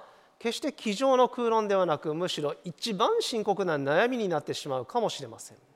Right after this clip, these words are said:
ところがです。え、ところが、それに対する主イエスの答えは、こういう私どものへりくつを突き破るようなものがあると思い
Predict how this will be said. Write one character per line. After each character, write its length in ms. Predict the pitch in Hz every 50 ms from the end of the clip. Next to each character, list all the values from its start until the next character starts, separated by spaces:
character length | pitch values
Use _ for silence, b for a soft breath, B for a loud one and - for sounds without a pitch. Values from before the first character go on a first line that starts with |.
| _ _ _ _ _ _ _ _ _ _ _ _ _ _ _ _ b b b b b b b b b b b b b b b b -
と 100 | - 226
こ 80 | 320
ろ 80 | 320 311
が 140 | 254 202 151
で 100 | 127 120
す。 320 | - - - - - - _ _ _ _ _ _ _ _ _ _ _ _ _ _ _ _ _ _ _ _ _ b b b b b b b b b b b b b b b b b b
え、 80 | 240
と 120 | 208 - 247
こ 100 | 330 440
ろ 100 | 403 302
が、 280 | 254 240 220 202 185
そ 160 | - - 208 220
れ 80 | 247
に 120 | 240 247 226
対 200 | - 247 240 220
す 120 | - 233
る 140 | 214 185 165
主 180 | - - 208
イ 100 | 190 170
エ 40 | 151
ス 160 | 135 - 151
の 160 | 135 127 123 120
答 320 | - 139 - - 247 240
え 60 | 214
は、 260 | 180 151 139 135 127 - - - - _ _ _ _ _ _ _ _ _ _ _ _ _ _ _ _ _ _ b b b b b b b b b b b b b b b b b
こ 140 | - 226 233
う 60 | 240
い 80 | 233 233
う 120 | 233 226
私 400 | 220 214 208 233 208 - - 240
ど 120 | 220 214 190
も 100 | 170 151
の 220 | 147 143 139 135
へ 200 | - - - 202
り 120 | 240 277
く 100 | 269 -
つ 160 | - - - 165
を 300 | 156 143 143 - - - - _ _ _ _ _ _ _ -
突 200 | - - - -
き 180 | - 240 254
破 180 | 262 254 247 269
る 120 | 233 220
よ 100 | 185 165
う 40 | 156
な 100 | 147 135
も 100 | 131 127
の 100 | 123 123
が 120 | 123 127 127
あ 60 | 120
る 100 | 120 117
と 160 | - - 220
思 160 | 190 135
い 20 | 113